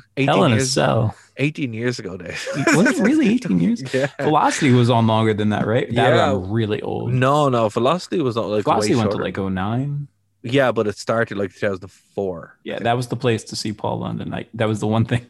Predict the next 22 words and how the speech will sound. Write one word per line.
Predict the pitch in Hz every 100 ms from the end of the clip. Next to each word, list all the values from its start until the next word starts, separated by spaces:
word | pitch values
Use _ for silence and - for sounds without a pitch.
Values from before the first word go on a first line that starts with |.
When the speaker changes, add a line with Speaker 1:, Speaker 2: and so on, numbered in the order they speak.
| - - -
Speaker 2:
I | 123
actually | 123 127
taped | - 120 120 -
Velocity | 123 131 104 101 - 101
every | 98 101
week | 101 92 104 - _
because | - 123 107 110
he | 107
was | 110
on. | 170
Speaker 1:
<sighs> | 202 - - _ _ _ - - - _ _ _
We | 165
just | - _ -
always | 160 123
come | - 123
back | 113 120
to | -
Paul | 101 98
London. | 92 127 113
<laughs> | -
Speaker 2:
<laughs> |
I | 302 - - - 247 -